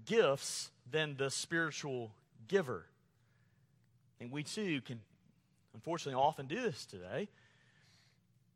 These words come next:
Churches in America can often seem to care far more about our own spiritual gifts or our personality test or our personal platforms than with the one who has made us that way.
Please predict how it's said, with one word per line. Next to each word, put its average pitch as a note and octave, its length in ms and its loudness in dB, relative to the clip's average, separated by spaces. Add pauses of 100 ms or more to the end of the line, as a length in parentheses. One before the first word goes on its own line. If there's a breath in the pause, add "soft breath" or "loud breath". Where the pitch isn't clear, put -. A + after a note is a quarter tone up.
(180)
Churches C#3 280 -2
in D3+ 80 -2
America D#3 460 4
can C#3 280 -4 (480 soft breath)
often D#3 300 6
seem E3+ 260 0
to C#3+ 60 -4
care E3+ 300 6
far E3+ 280 8
more E3+ 240 8
about D#3+ 360 8
our D3 260 10
own E3+ 260 4
spiritual E3 640 0
gifts E3 440 2
or C#3 180 2
our C3+ 100 6
personality D#3+ 760 2
test E3 400 0
or D3+ 160 2
our C3+ 60 4
personal D#3+ 420 -2
platforms C3 800 0
than C#3 260 -4
with D3+ 180 2 (100)
the C#3 100 2
one D3 380 -4
who C#3 180 -8
has B2 240 -4
made B2+ 260 -6
us G2+ 140 -8
that - 200 -12
way. A#1+ 120 -16